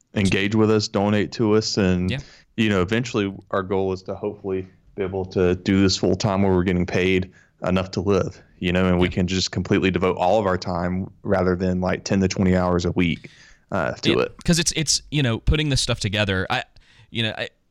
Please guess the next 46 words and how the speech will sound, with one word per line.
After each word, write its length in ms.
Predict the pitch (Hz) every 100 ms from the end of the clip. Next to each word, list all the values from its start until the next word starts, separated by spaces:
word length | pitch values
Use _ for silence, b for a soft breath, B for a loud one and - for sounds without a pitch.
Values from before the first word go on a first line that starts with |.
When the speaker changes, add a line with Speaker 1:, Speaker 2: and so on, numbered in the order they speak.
| _ _ -
Speaker 2:
I 80 | 135
never 240 | 156 160
wanted 240 | 151 135
to, 320 | 123 117 110 -
to 300 | 120 107 - -
come 180 | 120 110
off 100 | 101
sounding 320 | 101 98 90
like, 180 | 82 -
"Oh, 220 | 110 117
you 240 | 120 113 120
owe 120 | 120
us 100 | 104
these 120 | 104
things." 280 | - 95 87
It's 220 | - 117 135
more 220 | 143 139
of 60 | 120
just 180 | 120
a, 20 | 113
"Hey, 220 | 147 110
this 120 | -
is 140 | 113 -
what's 140 | 101
going 240 | 82 73
on." 160 | 80 62
Like, 180 | 76 73 B B B -
Speaker 1:
Mm-hmm. 440 | 175 320 330 -
Speaker 2:
uh, 140 | 98 143
Speaker 1:
Exactly. 520 | - - 240 101 87
Speaker 2:
the, 380 | 95 110 110 107 - - 92 _
the 140 | 104
hosting 400 | 101 147 139 131
for 140 | 127 113
podcasting 520 | 113 110 113 107 107
services 440 | 107 104 98 98
costs 260 | - 92 85
money. 380 | 90 85 87 90 b b b -
Um, 340 | 85 87 85 -
equipment 300 | - 101 95
costs 220 | 95 90
money. 420 | 90 90 87 87 92 b b b b -
Time, 600 | - 110 104 101 101 98 107 -
i-, 300 | 95 95 92
you 120 | - 90
know, 180 | 87